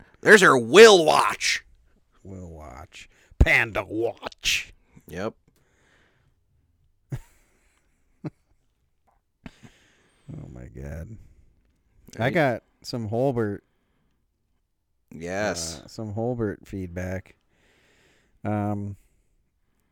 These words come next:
Speaker 2: one dynamic I think that was missed has to do with multiple, meaning more than three roommates. And I'm like, "Yeah, we didn't really address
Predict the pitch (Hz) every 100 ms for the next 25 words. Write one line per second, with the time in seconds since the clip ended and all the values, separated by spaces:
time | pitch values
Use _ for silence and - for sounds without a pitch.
0 | _ _ _ _ _ _ _ - - 123
1 | 160 165 147 135 131 131 117 - - _
2 | _ _ _ - 117 110 139 127 113 120
3 | 123 117 107 113 120 110 - 110 104 113
4 | 107 117 113 104 110 107 120 - 117 -
5 | 110 104 104 - - - - - _ 110
6 | 113 110 107 107 113 127 127 117 107 101
7 | - 117 117 110 101 101 104 92 82 -
8 | - - _ _ _ _ _ _ _ _
9 | _ _ _ _ _ _ _ _ - 117
10 | 127 131 123 - 139 117 120 139 151 165
11 | 220 180 - 117 120 131 143 135 123 117
12 | 107 107 113 -